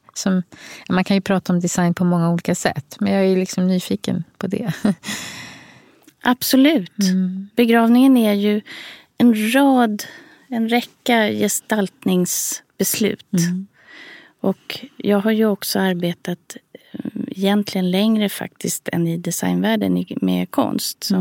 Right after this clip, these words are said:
Speaker 1: Mm.
Speaker 2: utställningsproducent
Speaker 1: Mm.
Speaker 2: och curator. Och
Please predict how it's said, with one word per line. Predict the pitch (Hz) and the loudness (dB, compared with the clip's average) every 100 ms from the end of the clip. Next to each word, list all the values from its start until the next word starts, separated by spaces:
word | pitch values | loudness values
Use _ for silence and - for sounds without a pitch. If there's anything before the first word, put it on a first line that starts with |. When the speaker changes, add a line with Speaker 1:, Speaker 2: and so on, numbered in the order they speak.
| 185 | 2
Speaker 1:
Mm. | 190 | 0
Speaker 2:
utställningsproducent | 190 180 - 185 185 180 - - - - - - - 190 190 - - 214 202 | -4 -6 -8 -6 -4 -4 -8 -12 -12 -6 -6 -6 -6 -6 -4 -6 -6 -4 -2
Speaker 1:
Mm. | 190 180 202 | -2 -2 -4
Speaker 2:
och | 190 | -8
curator. | - 214 196 202 - - 208 - _ - - - - - - _ _ _ | -8 -8 -8 -8 -8 -8 -8 -10 _ -20 -20 -20 -20 -20 -20 _ _ _
Och | 196 - | -4 -4